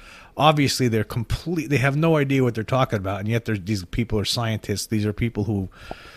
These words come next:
spent numerous years in, in colleges and,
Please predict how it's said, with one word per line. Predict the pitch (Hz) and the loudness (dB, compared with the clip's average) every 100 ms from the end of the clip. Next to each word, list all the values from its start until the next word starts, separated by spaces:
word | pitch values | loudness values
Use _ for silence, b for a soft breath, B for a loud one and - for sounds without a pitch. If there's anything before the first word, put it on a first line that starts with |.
| B | B
spent | - - 113 107 123 | -8 0 2 0 0
numerous | 143 135 165 156 135 123 131 | 4 10 10 10 6 2 4
years | 131 131 107 | 6 6 4
in, | 104 98 | -2 -4
in | - 113 | -4 -4
colleges | 101 131 131 113 104 123 113 104 | -2 0 2 2 4 4 2 -2
and, | 92 90 | -2 -6